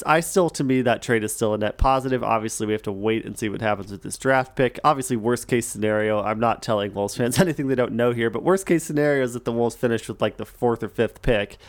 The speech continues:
and lose it, right? So you either have to tank and then, like, if this season goes totally south, you're not in that bad of a spot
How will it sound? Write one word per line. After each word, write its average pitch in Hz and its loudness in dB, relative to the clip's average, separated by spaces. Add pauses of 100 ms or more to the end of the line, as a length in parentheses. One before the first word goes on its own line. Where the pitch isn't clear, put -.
(240)
and 107 -2
lose 117 0
it, 110 -8
right? 113 0 (380)
So 139 4
you 131 0
either 139 2
have 131 0
to 107 -10
tank 127 0
and 107 -2
then, 107 0
like, 101 -6 (520)
if 147 2
this 202 4
season 202 0
goes 117 0
totally 170 2
south, 104 0
you're 113 -4
not 131 4
in 113 -2
that 110 -2
bad 107 2
of 98 -6
a - -14
spot 87 -6